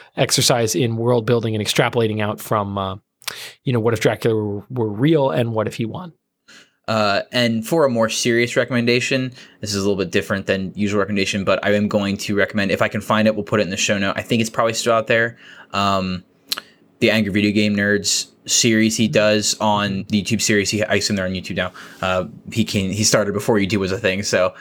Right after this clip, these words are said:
Speaker 2: but he does really good cinematic, you know, from, like, almost like a, a, a film critic, film studies view of, like, horror movies, and he does all,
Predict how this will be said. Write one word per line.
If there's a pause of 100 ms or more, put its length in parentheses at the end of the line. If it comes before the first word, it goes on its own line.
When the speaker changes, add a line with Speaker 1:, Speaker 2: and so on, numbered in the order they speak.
(280)
Speaker 2:
but
he
does
really
good (220)
cinematic,
you
know,
from,
like,
almost
like
a, (580)
a, (100)
a
film
critic, (360)
film
studies
view
of,
like, (280)
horror
movies,
and (300)
he
does
all,